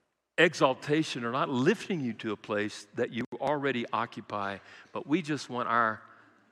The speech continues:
lives, our prayers, and our ministry and your church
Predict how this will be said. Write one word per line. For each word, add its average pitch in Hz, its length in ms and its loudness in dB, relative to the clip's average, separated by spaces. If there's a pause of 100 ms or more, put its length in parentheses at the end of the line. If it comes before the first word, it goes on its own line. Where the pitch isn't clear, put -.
(220)
lives, 170 720 4
our 107 120 -6
prayers, 156 760 2
and 110 80 -8
our 104 80 -6
ministry 139 720 -6
and 110 160 -8
your 117 140 -4
church - 600 -6